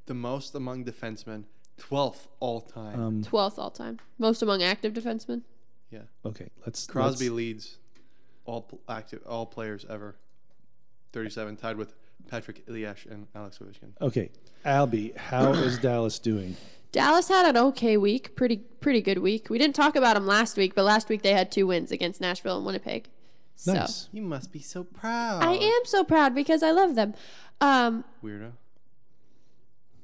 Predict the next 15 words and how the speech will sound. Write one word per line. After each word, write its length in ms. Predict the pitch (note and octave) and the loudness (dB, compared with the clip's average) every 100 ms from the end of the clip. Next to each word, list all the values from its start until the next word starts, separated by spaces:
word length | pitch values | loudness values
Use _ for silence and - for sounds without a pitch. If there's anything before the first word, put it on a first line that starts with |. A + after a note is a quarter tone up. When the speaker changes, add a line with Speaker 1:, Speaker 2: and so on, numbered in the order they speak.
| - - | -8 0
Speaker 3:
Okay. 420 | B3 A3+ A#3 C4 - - - - - | 0 2 -4 -6 -10 -16 -16 -10 0
<laughs> 320 | C4 D4+ B3+ G3 | 4 8 8 6
We 120 | B3+ | 6
had 140 | D4 C#4 | 8 8
a 40 | |
home 180 | D4+ D4+ | 6 6
and 80 | D4+ | 6
home 260 | C4+ C4 | 6 4
to 100 | C4+ | 2
start 200 | B3+ A#3 | 2 2
the 80 | A#3 | 4
week, 460 | A3+ G#3+ - - - - - | 2 2 -2 -12 -14 -12 0
uh, 320 | A3+ G3+ G3 | 4 4 4
versus 360 | A3 G#3+ - A3+ | 2 2 2 -4
Colorado. 720 | - G#3 G3+ G3 G3 G3 G3+ | 2 6 8 8 6 4 0